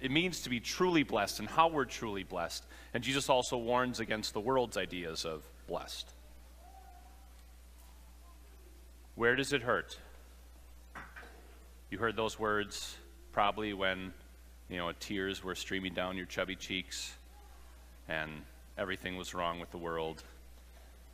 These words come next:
You know, your teacher, your parent sat you up on the counter and just, you know, "Where does it hurt?" And you point it down to your knee with the scrape and a little trickle of blood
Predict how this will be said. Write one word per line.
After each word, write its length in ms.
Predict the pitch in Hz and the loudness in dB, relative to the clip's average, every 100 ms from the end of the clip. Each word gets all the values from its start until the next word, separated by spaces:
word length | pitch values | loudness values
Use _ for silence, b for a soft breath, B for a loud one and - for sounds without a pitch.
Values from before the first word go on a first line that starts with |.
| - | -8
You 80 | 80 | -6
know, 60 | |
your 160 | 78 73 | -4 -6
teacher, 440 | - 104 - 101 | -4 -4 -2 -2
your 200 | 85 80 | -2 -4
parent 480 | - - 85 82 80 | -6 -4 -2 -2 -4
sat 340 | - 90 - | 0 0 0
you 80 | 92 | -4
up 100 | 87 | -4
on 60 | 85 | -4
the 80 | 85 | -4
counter 500 | - 80 80 76 - - - - - | -2 -2 -4 -6 -10 -18 -18 -18 -14
and 100 | 80 | -10
just, 260 | 80 - - | -8 -8 -8
you 60 | |
know, 80 | 76 | -10
"Where 200 | 71 87 | -4 -4
does 180 | 90 82 | -4 -8
it 60 | 78 | -4
hurt?" 240 | 85 85 | -2 -2
And 100 | 76 | -8
you 60 | 73 - B B B B B - - - - | -14 -16 B B B B B -18 -18 -16 -6
point 220 | 87 87 | -4 -4
it 100 | 80 | -2
down 280 | 85 82 82 | -4 -4 -6
to 160 | - | -10
your 100 | 78 | -10
knee 460 | 78 80 80 80 - - - - - - - - | -10 -10 -8 -10 -12 -16 -18 -20 -20 -20 -18 -16
with 140 | 80 | -12
the 60 | - | -8
scrape 520 | - - 82 85 - | -6 -2 -2 -2 -6
and 100 | 82 | -8
a 40 | |
little 180 | 87 85 | -6 -8
trickle 400 | - 98 - 87 | -4 -4 -4 -6
of 140 | 82 | -6
blood 380 | - 82 82 80 | -2 0 0 -2